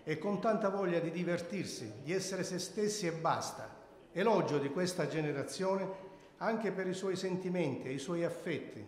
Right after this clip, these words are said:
Finalmente non si ha più paura di esprimere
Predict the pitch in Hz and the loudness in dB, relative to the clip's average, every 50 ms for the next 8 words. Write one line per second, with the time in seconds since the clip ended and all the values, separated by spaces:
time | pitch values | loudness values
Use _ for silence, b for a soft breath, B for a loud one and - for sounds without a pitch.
0 | - B B B B B - - 160 185 185 190 220 226 220 202 - 180 170 175 | -14 B B B B B -12 -6 -2 0 0 2 2 2 2 2 2 0 2 2
1 | 180 175 - 185 190 175 - - 190 - - 190 196 214 190 170 160 147 147 156 | 2 0 0 -2 -2 -2 -2 -4 -6 -2 0 0 2 2 4 4 2 2 2 0
2 | 156 - - - - 175 185 190 180 180 170 165 160 - - - - - | 0 0 -2 -4 -4 -4 -2 0 2 2 2 2 -2 -4 -6 -12 -12 -16